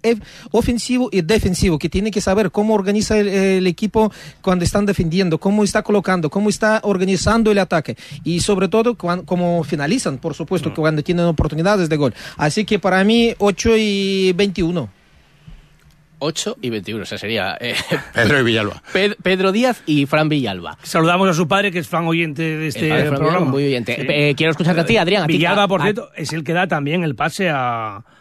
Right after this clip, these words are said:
Speaker 2: a Diuca. ¿Eh? O sea, el pase del gol
Speaker 4: Perfecto.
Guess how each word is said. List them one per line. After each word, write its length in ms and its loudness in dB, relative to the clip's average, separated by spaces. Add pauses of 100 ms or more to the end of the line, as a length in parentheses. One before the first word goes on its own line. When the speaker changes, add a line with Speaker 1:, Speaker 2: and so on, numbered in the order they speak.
(160)
Speaker 2:
a 120 -6
Diuca. 380 -4 (400)
¿Eh? 80 -4
O 60 -2
sea, 160 -2
el 100 -8
pase 240 -4
del 260 -4
gol 320 2
Speaker 4:
Perfecto. 200 -8